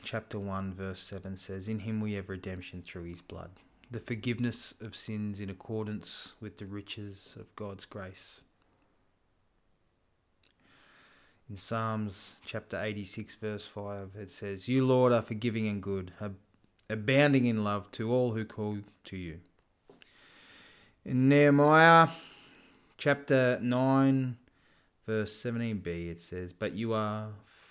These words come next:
forgiving God, gracious and compassionate,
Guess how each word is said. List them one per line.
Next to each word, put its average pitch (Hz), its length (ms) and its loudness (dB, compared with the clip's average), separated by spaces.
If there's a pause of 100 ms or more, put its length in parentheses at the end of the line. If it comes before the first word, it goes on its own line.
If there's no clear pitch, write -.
forgiving 113 480 -4
God, 82 380 -10 (1160)
gracious 123 520 2
and 110 160 -4
compassionate, 101 680 -6